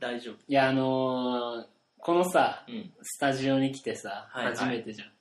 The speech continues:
Speaker 1: あ、まあ、
Speaker 2: 収録。
Speaker 1: 確かに。確かに。
Speaker 2: でしょ？
Speaker 1: うん。
Speaker 2: このね、あの、オレン-、オレンジスタジオに来てさ、
Speaker 1: はいはい。
Speaker 2: 初めてでしょ？
Speaker 1: <laughs> うん、まあ。
Speaker 2: やっぱこう、ポッドキャストをやる上でさ、
Speaker 1: はい。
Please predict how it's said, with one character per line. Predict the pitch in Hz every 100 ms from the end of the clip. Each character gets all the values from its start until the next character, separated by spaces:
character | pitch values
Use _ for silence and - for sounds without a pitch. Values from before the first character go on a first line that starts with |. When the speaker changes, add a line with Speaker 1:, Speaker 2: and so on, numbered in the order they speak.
| -
Speaker 1:
あ、 | 110
ま |
あ、 | 113
Speaker 2:
収 | 117
録。 | 117
Speaker 1:
確 | 110
か | 104
に。 | - - _ _ _ _ - _ _ -
確 | - - - 110
か | 92
に。 |
Speaker 2:
で | 117 117
し | 139
ょ？ | - - -
Speaker 1:
う |
ん。 | 110 92
Speaker 2:
こ | 113 113
の | 110 110
ね、 | 123 123 - 143
あ | 104 101
の、 | - - 107
オ | 117
レ | 117 113
ン-、 | 110 - _ _ - - -
オ | 117
レ |
ン | 123
ジ | 131 117
ス | -
タ | 135
ジ | 107 110
オ |
に | 104 110
来 | -
て |
さ、 | 135
Speaker 1:
は |
い | 113
は | 110 113
い。 | -
Speaker 2:
初 | 120 123
め | 113
て | 107
で | 107
し | - - -
ょ？ | 123
Speaker 1:
<laughs> |
う |
ん、 | 101 92 _ -
ま |
あ。 | 95 - _ _ - - _ 135
Speaker 2:
や |
っ | 120
ぱ | 127
こ | 123 123 117
う、 |
ポ | 135
ッ | 165
ド |
キ | 139
ャ | 185
ス | -
ト | - 123
を | 104 - _
や | - 123
る | 127 135 143
上 | 147
で | 117
さ、 | - 107 104 -
Speaker 1:
は |
い。 | 117